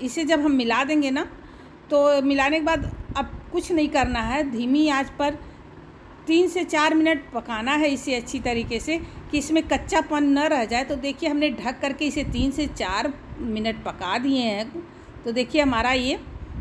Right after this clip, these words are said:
तीन से चार मिनट पकते हुए हो चुका है। अब हमारी ये सब्ज़ी देखिए तकरीबन बन करके ये तैयार हो चुकी है। तो देखिए इसमें हमारा ये तेल छोड़ दिया है सब्ज़ी, तो समझ लीजिए कि हमारी सब्ज़ी ये बन करके अच्छी तरीके से तैयार है।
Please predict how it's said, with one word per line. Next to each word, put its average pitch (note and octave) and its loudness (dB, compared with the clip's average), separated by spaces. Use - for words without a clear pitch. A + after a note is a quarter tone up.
तीन C#4 4
से D4 0
चार B3 0
मिनट C#4+ 2
पकते B3 -4
हुए C#4 0
हो G3+ -4
चुका B3+ -4
है। G3 -2
अब A3 -2
हमारी G#3 -4
ये D#4 2
सब्ज़ी A#3+ -4
देखिए C4 -2
तकरीबन A#3+ 0
बन G3 -4
करके G#3 -4
ये C#4 2
तैयार F3+ -2
हो C4 0
चुकी F#3+ -8
है। B3 -2
तो A3+ -2
देखिए A#3 0
इसमें C#4+ 2
हमारा A#3+ 0
ये C4+ 2
तेल B3+ 0
छोड़ A#3+ 0
दिया A3 -2
है G3 -2
सब्ज़ी, G3+ -4
तो C#4 2
समझ D4 4
लीजिए D4+ 0
कि E4+ 2
हमारी C4 2
सब्ज़ी A#3+ -4
ये C4+ 2
बन A3+ -2
करके G#3+ -4
अच्छी A#3 0
तरीके A3 -4
से F#4 -6
तैयार E3 -6
है। F3 -10